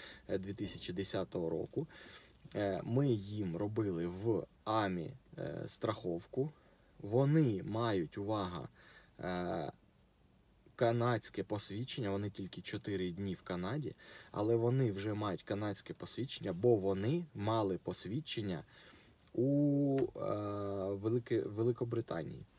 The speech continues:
Є там дев'ять, здається, дружніх країн, е, з Канадою, які, е, г-, е, як це, власники, е, власники посвідчень, яких,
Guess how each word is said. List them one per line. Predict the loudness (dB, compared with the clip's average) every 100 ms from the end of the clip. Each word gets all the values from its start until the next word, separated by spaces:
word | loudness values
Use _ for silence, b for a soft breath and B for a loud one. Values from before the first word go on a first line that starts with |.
| B B -20 -20 -20 -20 -20 -14 -12 -6
Є | -2 2 4 2 B B B B B -20 -12
там | -6 -2 2
дев'ять, | 4 4 2
здається, | 2 4 2 0 -2
дружніх | 0 0 0 -2 -6
країн, | -4 -2 -2 0 0 0 -4 B B -6
е, | -2 -2
з | -2 -2 -2 -2
Канадою, | -2 0 0 2 2 0 B B B B
які, | 0 4 4 0 -2 2 4 2 0
е, | -2 0 -2 -2 -2 -4 B B -12 -6
г-, | -4 -2 0
е, | 0 -4 -10 -10 -14 b b b b -20 -20 -20 -20 -20 -16 -16 -8 -4
як | -4
це, | -2
власники, | 4 6 6 4 -2 2 0 B B B B -4
е, | 0 2 2
власники | 2 4 4 4 0 0 0
посвідчень, | 2 0 0 -2 0 -2 0
яких, | 0 0 -2 -4 -4